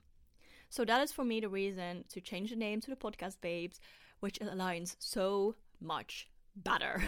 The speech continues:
<laughs> So I'm super, super excited to use this business name now, from now on,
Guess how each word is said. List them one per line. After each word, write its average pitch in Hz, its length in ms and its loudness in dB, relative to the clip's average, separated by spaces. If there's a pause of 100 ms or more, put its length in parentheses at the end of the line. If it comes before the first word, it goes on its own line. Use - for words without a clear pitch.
(120)
<laughs> 233 160 2
So 185 260 2
I'm - 200 -6
super, 247 440 2
super 202 300 2
excited 180 520 -2 (180)
to 180 300 -2 (360)
use 214 260 4
this 220 160 4
business 196 380 0
name 165 320 -4
now, 247 480 6
from 190 240 -6
now 214 240 4
on, 196 340 -2